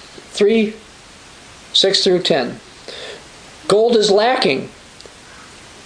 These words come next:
All the handicrafts is at end. The king's palace is despoiled. Behold, no craftsman works. The enemies of the land have spoiled its crafts.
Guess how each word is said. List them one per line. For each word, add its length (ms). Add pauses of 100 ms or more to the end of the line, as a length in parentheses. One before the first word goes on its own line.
(380)
All 180
the 100
handicrafts 760
is 120
at 560
end. 420 (1500)
The 40
king's 260
palace 420
is 160
despoiled. 800 (400)
Behold, 520
no 120
craftsman 480
works. 280
The 100
enemies 460
of 120
the 60
land 320
have 320
spoiled 640
its 180
crafts. 600